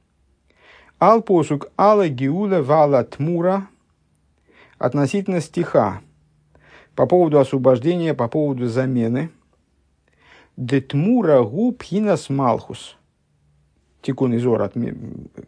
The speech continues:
числят, объясняют слово тмура, замена, лаамир,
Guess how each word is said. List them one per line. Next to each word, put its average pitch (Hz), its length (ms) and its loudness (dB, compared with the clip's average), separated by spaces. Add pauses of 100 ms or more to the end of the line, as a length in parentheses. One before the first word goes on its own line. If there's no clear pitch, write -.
(180)
числят, 123 560 -4 (240)
объясняют 135 800 -2
слово 135 340 0
тмура, 151 520 0 (140)
замена, 113 540 0 (680)
лаамир, 123 540 0